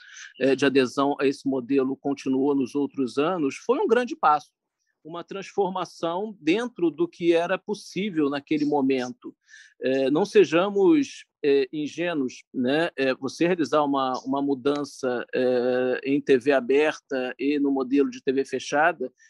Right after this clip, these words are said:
é claro que, é, seria necessário algum tipo de, de ajuste, de equilíbrio nas verbas, é, de, de pay-per-view. No final das contas, os clubes olham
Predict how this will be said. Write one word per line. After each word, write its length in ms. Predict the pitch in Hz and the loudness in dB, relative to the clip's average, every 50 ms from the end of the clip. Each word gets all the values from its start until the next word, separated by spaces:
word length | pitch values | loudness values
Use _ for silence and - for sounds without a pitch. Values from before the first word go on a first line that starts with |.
| - _ _ - | -20 _ _ -2
é 80 | 131 | -2
claro 460 | 131 - - 156 156 185 202 190 156 - | -2 0 2 4 4 6 4 2 0 -4
que, 300 | - - 160 170 185 196 - | -6 -4 -4 -4 -4 -2 -2
é, 140 | 160 147 | -2 -2
seria 320 | 151 - - 156 147 156 160 | -2 -2 -2 0 0 0 0
necessário 640 | 160 156 - - 165 - - 156 156 156 175 180 | -2 -4 -4 -6 -6 -2 2 4 4 4 4 2
algum 240 | 170 151 165 196 196 | 0 0 -2 -4 -4
tipo 640 | - - - - - - 180 190 - - _ 147 147 | -4 -8 -14 -14 -8 -4 -2 -2 -2 -2 _ -2 -2
de, 420 | 131 123 131 135 135 135 131 127 120 117 - - _ _ _ _ - - _ - 151 | 0 2 4 4 6 6 4 4 2 0 -2 -6 _ _ _ _ -20 -20 _ -14 -4
de 120 | 127 151 | 0 2
ajuste, 520 | 147 131 107 113 143 190 196 - - 156 | 2 2 4 4 4 4 4 2 -4 -2
de 80 | 123 156 | 0 0
equilíbrio 680 | 160 151 - 147 135 127 151 170 185 151 139 135 117 - _ - - - - - _ | 0 2 2 0 0 2 0 -2 -2 -2 -2 -2 -2 -2 _ -18 -20 -20 -20 -14 _
nas 220 | - 143 143 127 110 | -2 0 0 0 2
verbas, 560 | 120 147 151 156 160 156 160 156 160 - - - | 4 4 4 4 2 2 0 0 -2 -2 -4 -2
é, 160 | 151 147 143 - | -2 -2 -2 -4
de, 220 | - 131 135 143 160 | -10 -6 -6 -6 -6
de 100 | 143 147 | -6 -4
pay-per-view. 640 | - - 165 165 - 196 170 139 117 123 156 165 139 | 2 2 4 4 4 2 2 2 0 0 0 2 2
No 100 | 123 117 | 0 -4
final 200 | - 135 139 139 | -6 -6 -4 -4
das 140 | 139 - | -4 -6
contas, 240 | - 160 156 - 151 | -6 -10 -8 -6 -8
os 100 | 156 151 | -8 -6
clubes 320 | - - 170 165 165 139 147 | 0 2 2 2 2 2 4
olham 320 | 147 151 156 151 165 170 | 4 4 4 4 0 -2